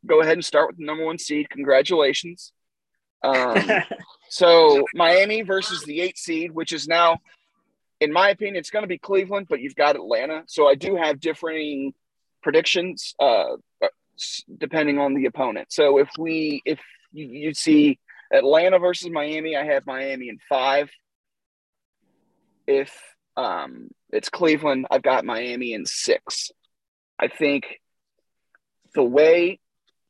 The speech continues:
Speaker 1: I think Cleveland matches up well against, um, Miami. I think they defend incredibly well at the perimeter. Um, and their guard play is incredible, and they've got the rookie of the year. Spoilers,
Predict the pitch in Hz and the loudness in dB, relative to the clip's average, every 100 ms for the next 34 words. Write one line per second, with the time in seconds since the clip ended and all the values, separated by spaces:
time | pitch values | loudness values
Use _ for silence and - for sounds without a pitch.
0 | - 156 220 262 - 214 196 - 185 170 | -2 4 4 2 -2 -8 -8 -8 -6 -6
1 | 165 147 143 143 156 143 147 131 _ 139 | -8 -10 -8 -8 -10 -8 -6 -6 _ -6
2 | 135 131 131 120 131 120 - - - _ | -2 -2 -4 -6 -10 -10 -16 -18 -20 _
3 | _ _ _ _ _ _ _ _ _ _ | _ _ _ _ _ _ _ _ _ _
4 | _ _ - 123 107 73 78 - _ _ | _ _ -8 -6 -6 -8 -14 -20 _ _
5 | _ _ _ _ _ _ - 131 117 104 | _ _ _ _ _ _ -8 -6 -4 -6
6 | 101 - _ _ _ _ _ 165 - 160 | -10 -14 _ _ _ _ _ 0 2 0
7 | 131 139 135 - - 165 160 151 - _ | 2 0 0 -2 0 2 2 -4 -12 _
8 | _ - 139 135 - - - 165 170 180 | _ -14 -12 -8 -8 -8 0 2 4 6
9 | 185 160 135 147 143 135 - 135 104 85 | 6 6 4 2 0 -6 -10 -8 -8 -8
10 | 85 104 _ _ _ _ _ _ _ _ | -8 -10 _ _ _ _ _ _ _ _
11 | _ _ 87 95 87 73 64 - _ _ | _ _ -4 -2 -4 -6 -12 -20 _ _
12 | _ 143 139 127 123 143 135 147 - 156 | _ -8 -6 -4 -4 2 4 2 0 -2
13 | 143 135 123 - 135 139 147 135 123 127 | 0 -2 -8 -8 -6 -4 -6 -6 -8 -6
14 | 135 123 139 143 160 143 151 - 147 135 | -6 -2 -2 -2 -8 -4 -4 -4 -6 -4
15 | 156 120 - - 147 135 117 107 - | -6 -6 -6 0 0 2 -2 -4 -12